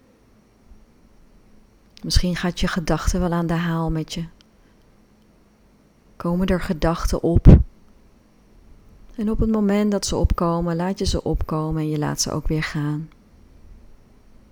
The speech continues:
En misschien ontstaat er ongemak in je lichaam. Word je je bewust van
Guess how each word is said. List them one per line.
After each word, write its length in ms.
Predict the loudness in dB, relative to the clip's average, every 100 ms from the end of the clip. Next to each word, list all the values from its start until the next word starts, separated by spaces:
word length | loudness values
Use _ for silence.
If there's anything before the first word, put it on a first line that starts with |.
| -20 -20 -20 -20 -20 -20 -20 -20 -20 -20 -20 _ _ -20 -8
En 120 | -4
misschien 400 | -4 -2 0 2
ontstaat 500 | 2 0 2 2 2
er 100 | 0
ongemak 600 | 0 0 0 0 0 0 0
in 120 | 0
je 100 | 2
lichaam. 600 | 2 0 -2 -4 -4 -8 -18 -20 -20 -20 -20 _ -20 -20 -20 -20 -20 -20 -20 -20 -20 _ -12
Word 180 | -8 -2
je 140 | 2
je 100 | 2
bewust 640 | 2 2 2 2 -2 -4
van 300 | -4 -4 -6